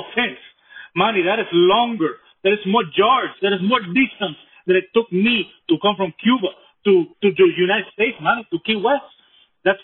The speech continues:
farther than that, Manny. Had I taken seven hundred seventy-eight yards when I left my balsa to the U S, I would have ended up in, like, New York, Manny. That's how far that is. Oye, what the hell was this thing doing, Manny? And then Manny Diaz comes out Monday morning talking about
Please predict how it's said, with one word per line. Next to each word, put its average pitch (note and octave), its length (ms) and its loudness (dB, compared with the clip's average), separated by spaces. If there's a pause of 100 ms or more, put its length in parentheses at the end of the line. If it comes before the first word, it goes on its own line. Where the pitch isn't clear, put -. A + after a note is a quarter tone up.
farther A3+ 340 4
than D#3+ 100 -6
that, C4+ 120 0
Manny. B3 320 -2 (480)
Had E3+ 160 0
I F3+ 160 0
taken A#3+ 320 -2
seven B3+ 160 2
hundred A#3 320 -2
seventy-eight A#3+ 400 -2
yards A#3+ 240 0 (320)
when E3+ 80 2
I F3 80 0
left G#3+ 160 -2
my G#3 160 2
balsa C4 400 0 (400)
to A3 60 2 (100)
the G#3+ 160 2
U G#3 160 4
S, B3 120 -4
I G3 60 2
would F#3+ 140 4
have E3 160 -2
ended A#3 240 0
up C4 200 0 (280)
in, F3 260 -2
like, E3+ 220 -2
New D#3 160 -4
York, - 340 0
Manny. D#3+ 240 -2
That's E3+ 140 -2
how G#3 240 2
far A#3 240 2
that G3 140 2
is. B3 100 -8 (560)
Oye, B3 240 0 (340)
what F#3 340 2
the G3 200 2 (180)
hell C#4 240 2
was G#3+ 80 -4
this F3+ 220 -2
thing F#3+ 200 -4
doing, A3+ 260 0
Manny? G#3+ 280 -2 (340)
And D3+ 120 -4
then F#3 140 -2
Manny A#3 280 0
Diaz B3 160 0 (100)
comes G3 280 -2
out B3 260 2
Monday A#3 220 -2
morning A3 280 -2 (280)
talking G#3 260 4
about G3+ 240 -2